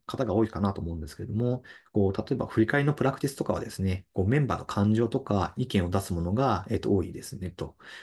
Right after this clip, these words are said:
まあ、例えばこう、ケプトの、まあ、Kとかも、まあ、良かったことっていうところ、まあ、良かったこと、続けたいことっていうようなもの、あの、自分の意見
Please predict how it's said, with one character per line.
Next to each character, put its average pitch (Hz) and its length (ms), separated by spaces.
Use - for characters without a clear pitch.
ま 101 200
あ、 117 60
例 - 80
え - 20
ば 139 80
こ 87 100
う、 - 40
ケ - 160
プ 101 160
ト 104 240
の、 104 180
ま 117 120
あ、 - 20
K 110 220
と - 100
か 101 120
も、 87 260
ま 85 100
あ、 90 40
良 101 60
か - 100
っ - 100
た - 80
こ - 120
と 92 220
っ 92 80
て - 100
い - 40
う - 20
と - 80
こ - 100
ろ、 82 220
ま 98 100
あ、 - 120
良 98 140
か 85 100
っ - 60
た - 80
こ - 80
と、 131 80
続 104 220
け 107 80
た 87 100
い 87 40
こ 104 100
と 151 140
っ 151 100
て - 100
い 95 60
う - 20
よ 82 80
う - 20
な 82 80
も 82 80
の、 - 180
あ 92 120
の、 80 80
自 82 160
分 87 200
の 95 120
意 110 80
見 - 240